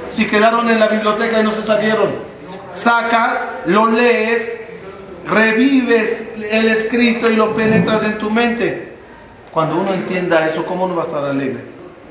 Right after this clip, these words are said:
Por cada cosa que aprendí, con cada, cada cosa que leí, ¡qué alegría! He metido a mi bagaje una hoja más, un libro más, un concepto más. Di vida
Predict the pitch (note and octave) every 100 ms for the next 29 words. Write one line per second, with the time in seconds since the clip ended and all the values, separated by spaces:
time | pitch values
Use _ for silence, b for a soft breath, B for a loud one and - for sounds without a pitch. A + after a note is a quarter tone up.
0 | - - - D#3+ G3+ G3+ G3 G#3 G3+ G3
1 | F#3+ F3 E3 D#3+ E3+ E3+ F3 G3 F#3+ G3
2 | G3 F#3+ F#3 F#3+ F#3+ F3+ F3 G3+ - -
3 | - A3+ B3 A#3 A#3 B3 D4 C4+ G#3 -
4 | - - - - - - - G3 A#3 B3
5 | B3+ A#3+ B3 A#3+ A#3+ A3+ - G#3+ G#3 G3
6 | - G#3 G#3 A3 G#3+ G#3+ G#3+ G#3+ G#3+ G#3+
7 | A#3 A3 - G#3 G#3 A3+ G#3+ A3 A3 A3
8 | G#3 G#3+ G#3+ G3+ A3 G#3 A3 A3 A#3 G3
9 | - F3+ - - - - - - - -
10 | - - - - - D3+ B3+ - B3+ E4+
11 | E4+ B3 A#3 G3 - -